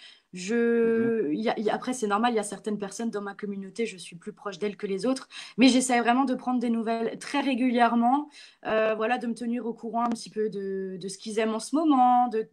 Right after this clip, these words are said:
Speaker 1: quels produits ils utilisent, tout ça. J'ai des rendez-vous quotidiens aussi. Alors, euh, bon, là, c'est vrai que là, ces derniers temps, j'ai pas, j'ai pas eu trop le temps de faire, euh,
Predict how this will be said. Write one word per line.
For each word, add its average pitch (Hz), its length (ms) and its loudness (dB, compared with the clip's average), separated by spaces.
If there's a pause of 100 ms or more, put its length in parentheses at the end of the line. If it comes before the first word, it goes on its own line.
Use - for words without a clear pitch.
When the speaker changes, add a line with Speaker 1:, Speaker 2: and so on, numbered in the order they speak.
Speaker 1:
quels 233 160 -4
produits 233 340 -6
ils 220 100 -6
utilisent, 262 420 -2
tout - 140 -18
ça. 262 320 -4 (560)
J'ai 254 160 2
des 320 120 4
rendez-vous 294 380 4
quotidiens 269 600 -2
aussi. 262 560 -2
Alors, 233 400 2
euh, 226 640 -2
bon, 233 260 -6
là, 214 140 -4
c'est 220 140 -10
vrai 226 120 -8
que 226 100 -10
là, 226 120 -2
ces 233 120 -8
derniers 208 280 -6
temps, 247 200 -6
j'ai 202 140 -8
pas, 269 540 -4
j'ai 220 120 -6
pas 247 140 -6
eu 247 80 -4
trop - 160 -6
le 233 80 -2
temps 240 160 0
de 233 60 0
faire, 233 280 0
euh, 208 100 0